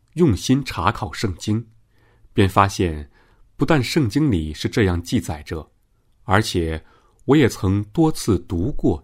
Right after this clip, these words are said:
这种记载。可是奇怪得很，那么许多年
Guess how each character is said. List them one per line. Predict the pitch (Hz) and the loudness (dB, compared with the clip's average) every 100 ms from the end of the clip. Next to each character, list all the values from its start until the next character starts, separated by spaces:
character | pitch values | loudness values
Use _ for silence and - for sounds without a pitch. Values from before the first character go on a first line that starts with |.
| - | -4
这 | 104 | -4
种 | 92 73 | -4 -8
记 | - 85 | -8 -8
载。 | - - _ _ _ _ _ _ _ - | -8 -14 _ _ _ _ _ _ _ -4
可 | - | 0
是 | 98 135 | 2 0
奇 | - - | -2 -2
怪 | 117 139 | -2 -2
得 | 92 | -8
很， | 85 82 - _ _ _ _ _ _ _ _ _ _ _ | -8 -10 -12 _ _ _ _ _ _ _ _ _ _ _
那 | 160 147 101 | 0 4 4
么 | 85 | 2
许 | 80 - - | -2 -6 -2
多 | 104 | 0
年 | 98 82 78 87 | 0 -2 -4 -8